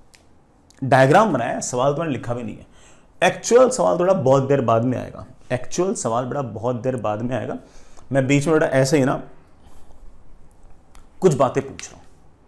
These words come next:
जो बात पूछूं सिर्फ वही करना और कुछ मत करना, जो कहूं बेटा वही करना। Draw एफ़बीडी of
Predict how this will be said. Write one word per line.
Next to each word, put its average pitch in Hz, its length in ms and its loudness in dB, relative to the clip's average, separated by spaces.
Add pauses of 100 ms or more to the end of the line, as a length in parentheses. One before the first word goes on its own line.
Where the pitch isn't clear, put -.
जो 165 120 6
बात 147 460 0
पूछूं 147 380 -2 (280)
सिर्फ - 320 2
वही 123 160 2
करना 127 240 0
और 139 340 -2
कुछ - 220 -6
मत 98 140 -14
करना, - 300 -20 (320)
जो 143 120 -2
कहूं 127 260 -2
बेटा 135 120 4
वही 110 160 -2
करना। - 280 -18 (4000)
Draw 147 280 0 (2000)
एफ़बीडी 139 560 0
of 127 200 -8